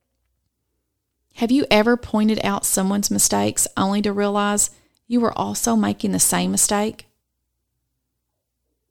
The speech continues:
Have you ever had someone else point out something you were doing wrong,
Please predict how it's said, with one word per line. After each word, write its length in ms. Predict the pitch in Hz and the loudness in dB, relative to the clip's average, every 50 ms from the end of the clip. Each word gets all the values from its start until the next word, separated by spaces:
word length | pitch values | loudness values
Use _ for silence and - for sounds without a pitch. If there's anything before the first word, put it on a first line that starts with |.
| _ _ _ _ _ _ _ _ _ _ | _ _ _ _ _ _ _ _ _ _
Have 140 | - 233 | -6 -4
you 140 | 220 226 - - | -2 -2 -2 -2
ever 280 | - 208 214 240 247 233 | 0 0 0 0 0 0
had 260 | 233 226 214 202 - | 2 0 0 0 0
someone 380 | - - 214 208 214 226 226 | 0 0 0 2 2 2 2
else 300 | - - 202 196 196 - | 0 0 -2 -2 -2 -4
point 280 | - - - 214 208 202 | -6 -4 -2 -2 0 0
out 160 | 202 185 196 | 0 -2 -2
something 420 | 190 - 208 208 202 208 196 190 190 | -2 0 -2 -2 -2 -2 -2 0 0
you 120 | 202 208 | 0 2
were 100 | 208 202 | 0 0
doing 340 | 185 190 180 175 175 170 170 | 0 0 -2 0 -2 -2 -2
wrong, 420 | 175 175 196 175 170 - 165 - | -2 -2 -2 -2 -2 -2 -4 -6